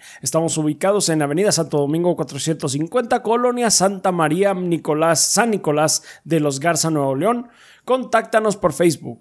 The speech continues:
encuéntranos como Faroles M X o vía WhatsApp al ochenta y uno diecisiete ochenta y cuatro veintitrés setenta.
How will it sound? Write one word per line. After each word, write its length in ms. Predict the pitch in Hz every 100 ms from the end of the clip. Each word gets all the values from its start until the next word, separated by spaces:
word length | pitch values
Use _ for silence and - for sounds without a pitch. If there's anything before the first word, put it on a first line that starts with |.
| 143
encuéntranos 840 | 143 143 156 170 165 170 165 -
como 200 | 143 139
Faroles 480 | 139 143 175 160 -
M 360 | 180 160 147 170
X 380 | 165 190 - 190
o 80 |
vía 400 | 190 196 185 190 185
WhatsApp 680 | 170 165 180 226 233 - -
al 380 | 196 240 233 196
ochenta 460 | 165 170 139 147
y 100 | 156
uno 260 | 220 226 214
diecisiete 520 | 165 - - 196 196
ochenta 340 | - 139 -
y 60 | 135
cuatro 460 | - 202 - 214 208
veintitrés 760 | 196 226 208 165 - 185 185
setenta. 840 | - 170 - 190 160 139 131 127